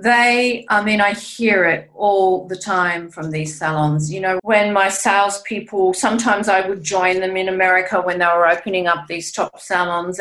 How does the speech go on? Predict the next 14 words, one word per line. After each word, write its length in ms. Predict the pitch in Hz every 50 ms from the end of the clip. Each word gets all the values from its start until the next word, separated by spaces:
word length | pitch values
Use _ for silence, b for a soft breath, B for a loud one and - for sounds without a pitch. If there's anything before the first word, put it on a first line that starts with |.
| - -
and 120 | 208 208
it 140 | 202 - 180
would 160 | 208 196 180
be 160 | - 202 196 196
like, 220 | 196 190 190 190 196
"Oh 120 | 202 202
my 300 | 202 202 202 196 185 170 -
God, 920 | - 196 202 208 208 214 226 233 226 220 208 185 156 147 143 139 - -
you 180 | 190 196 196 190
are 300 | 185 175 160 147 160 175
a 40 |
breath 920 | - - - - 185 202 208 220 233 254 277 311 330 339 330 330 - -
of 220 | 240 240 226 233 -
fresh 720 | - - - 262 269 269 277 277 277 269 - - - -